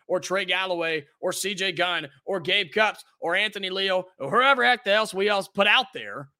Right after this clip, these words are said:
They're not worried about it. They're not stressed. They're not worried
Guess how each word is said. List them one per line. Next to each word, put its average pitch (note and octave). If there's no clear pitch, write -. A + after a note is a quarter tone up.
They're A3+
not D4+
worried D#4
about G#3
it. A2
They're B3+
not D4+
stressed. C#4
They're A#3+
not D4+
worried A3+